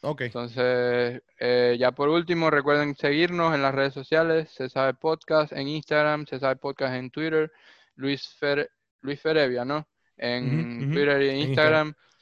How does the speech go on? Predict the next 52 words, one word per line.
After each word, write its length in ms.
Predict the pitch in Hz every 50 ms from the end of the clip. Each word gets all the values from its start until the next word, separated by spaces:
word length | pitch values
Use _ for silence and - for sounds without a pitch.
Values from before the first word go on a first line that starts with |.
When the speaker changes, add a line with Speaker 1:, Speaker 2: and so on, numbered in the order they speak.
| _ _ _
Speaker 1:
No, 80 | 135
Speaker 2:
Julio 180 | 143 143 143 147
Speaker 1:
Luis 140 | 147 170 -
Ferevia 160 | - 180 175
en 100 | 170 165 165 151
Speaker 2:
Atencio, 20 | 147
Speaker 1:
Instagram. 320 | 147 147 147 139 110 110 - _ _ _ _ _ _ _ _ _ _
Speaker 2:
ah, 240 | 127 127 123 120 113
Luis 220 | 120 127 131 127
Fe-, 140 | - - - _ _ _
eh, 540 | - 127 127 131 127 127 127 127 127 123 123 123
Julio 260 | 127 147 147 151 156
Atencio 840 | 151 147 - 160 156 156 147 - - 156 151 147 143 143 139 139 - -
en 340 | 143 135 131 131 131 127 135
Instagram, 520 | 151 165 160 - 170 160 156 151 143 139
Julio 220 | 139 139 139 135 135
Atencio 360 | 135 143 135 131 143 135 139
Piso 300 | 147 139 131 - 143 135
en 100 | 131 127
Twitter. 480 | - - 156 175 165 160 165 160 160 _ _ - - - - - _ _ _
Compartan, 720 | - 131 131 131 - 156 156 165 165 160 156 165 160 156
suscríbanse, 1000 | 147 - 139 131 - - 160 165 170 170 170 165 156 - - - 156 156 156 156 - - - - _ _ _ _ _ _
díganle 300 | - 139 143 147 143 143 147
a 20 |
un 60 | 147
amigo, 360 | 143 139 143 151 160 165 160 156
a 60 | 151
su 140 | - - 143
mamá, 360 | 139 131 135 143 147 147 151
a 40 | 147
su 160 | - 147 131
tía. 560 | - - 151 156 160 156 151 151 151 151 - _ _ _ _ _ _
Speaker 1:
Sí, 180 | - - 143
Speaker 2:
Si 60 | 135
Speaker 1:
compártanlo, 540 | 120 - 139 127 117 165 139 123 - 139 135
Speaker 2:
les 80 | 117 143
Speaker 1:
eso 100 | 139 160
es 20 |
lo 60 | 165
más 120 | 165 165 165
Speaker 2:
gust-, 120 | 156 135
si 60 | 160
les 180 | 151 147 151 147
Speaker 1:
importante. 60 | 151
Speaker 2:
gustó, 480 | 151 151 143 - - 175 180 185 190 180
comenten, 960 | - 180 165 160 165 175 180 185 180 170 - 180 170 170 170 165 165 160 156
envíennos 500 | 143 139 143 143 147 151 156 156 151 156
D 240 | 147 143 147 156 156
M 220 | 156 151 151 143
que 140 | 147 143 139
quisieran 680 | 143 147 139 - 147 139 139 139 139 135 135 135 139
escuchar. 800 | - 127 - - 135 123 - - 147 151 151 151 147 147 147 139